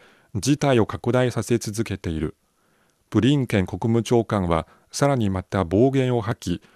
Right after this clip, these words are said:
白黒を逆転させていると指摘しました。お聞きの放送は、北京放送、中国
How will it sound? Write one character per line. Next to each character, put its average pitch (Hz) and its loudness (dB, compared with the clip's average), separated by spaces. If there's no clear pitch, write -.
白 160 2
黒 101 0
を 80 2
逆 - -8
転 135 0
さ 120 -2
せ 123 0
て - -2
い 117 0
る 123 -4
と 85 0
指 - -8
摘 - -8
し - -8
ま 71 -6
し - -10
た。 - -10
お 104 -2
聞 - -8
き 147 0
の 143 4
放 139 4
送 127 6
は、 120 8
北 98 -6
京 156 0
放 151 4
送、 92 2
中 165 2
国 151 2